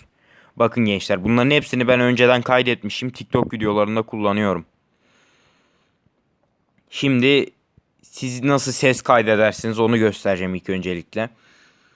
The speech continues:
Kendi videoma gireyim şuradan. Aa, bu videonun sesini kaydetmişim. Kendi sesimle bir video. Bakın gençler.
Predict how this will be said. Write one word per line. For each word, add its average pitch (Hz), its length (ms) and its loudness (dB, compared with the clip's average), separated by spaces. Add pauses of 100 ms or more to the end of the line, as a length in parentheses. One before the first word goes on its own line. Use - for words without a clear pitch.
(220)
Kendi 117 300 0
videoma 110 380 0
gireyim 104 380 0
şuradan. 95 320 -2 (1700)
Aa, 104 200 -2
bu 98 140 -4
videonun 98 360 -6
sesini 95 380 -6
kaydetmişim. 92 640 -4
Kendi 95 400 -6
sesimle 95 580 -8
bir 92 140 -8
video. 85 300 -8
Bakın 95 300 -4
gençler. - 420 -14